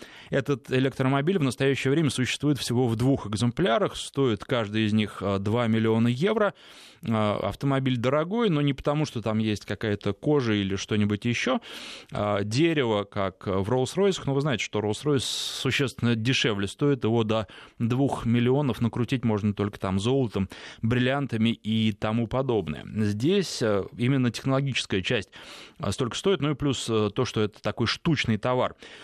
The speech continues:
А, так вот, автомобиль очень интересный, экспериментальный, и в Ниссане хотели показать, что электромобиль тоже может быть драйвовым, здорово ездить.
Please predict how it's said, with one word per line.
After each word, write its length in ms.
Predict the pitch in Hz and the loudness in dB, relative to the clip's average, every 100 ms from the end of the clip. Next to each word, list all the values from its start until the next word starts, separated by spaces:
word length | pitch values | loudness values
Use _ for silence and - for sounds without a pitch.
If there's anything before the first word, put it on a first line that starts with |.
| - - | -20 -12
А, 400 | - 117 113 107 104 - | -4 0 2 0 -2 -6
так 180 | 135 | -6
вот, 260 | 156 185 196 | 0 0 2
автомобиль 520 | 127 - 143 147 147 | -2 0 0 2 2
очень 240 | 135 - 135 | 0 2 2
интересный, 500 | 127 151 214 151 127 | 2 0 0 0 -2
экспериментальный, 800 | - 127 135 135 202 226 196 170 | -2 0 2 2 2 2 0 0
и 300 | - 143 135 | 0 2 2
в 100 | 120 | 2
Ниссане 340 | 131 180 175 | 0 0 0
хотели 320 | 127 120 139 | -2 0 0
показать, 600 | 123 - - 117 113 151 | 0 -4 -2 0 2 0
что 340 | 139 - - 120 | 0 -4 -2 -2
электромобиль 880 | 143 147 147 - 120 123 123 147 165 | 0 0 0 -2 -2 0 0 0 0
тоже 320 | 123 135 113 | 2 2 4
может 320 | 120 117 107 | 4 4 2
быть 200 | 110 113 | 0 0
драйвовым, 640 | 110 127 123 117 175 127 104 | 0 0 0 0 0 2 0
здорово 340 | 120 120 104 | 2 2 4
ездить. 400 | 113 165 165 123 | 4 2 2 -2